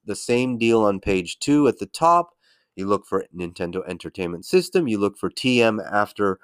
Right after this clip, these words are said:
system. Then you need to do a double check to check if that's the first first or the second first.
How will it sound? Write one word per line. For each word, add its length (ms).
system. 640
Then 200
you 100
need 220
to 100
do 180
a 40
double 360
check 340
to 60
check 380
if 180
that's 360
the 260
first 500
first 600
or 120
the 120
second 500
first. 500